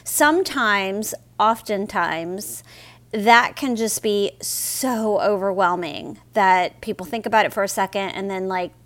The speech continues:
don't take the steps for it to happen. It just seems so big. But based off of the things that you really want to make happen, we are gonna decide today,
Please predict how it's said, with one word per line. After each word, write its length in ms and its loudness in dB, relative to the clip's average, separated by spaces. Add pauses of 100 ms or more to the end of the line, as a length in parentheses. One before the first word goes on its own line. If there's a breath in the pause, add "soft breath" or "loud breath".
(120)
don't 240 -4
take 220 -6
the 80 -6
steps 340 -4
for 180 -4
it 100 -8
to 80 -10
happen. 420 -4
It 160 -8
just 240 -8
seems 340 -6
so 380 -2 (100)
big. 540 2 (600 loud breath)
But 420 2
based 440 6
off 260 2
of 140 2
the 100 0
things 520 -4 (260 loud breath)
that 540 4
you 480 0
really 320 4
want 260 -2
to 80 -6
make 220 -2
happen, 800 2 (1080)
we 460 8
are 240 4
gonna 240 0
decide 480 0
today, 580 0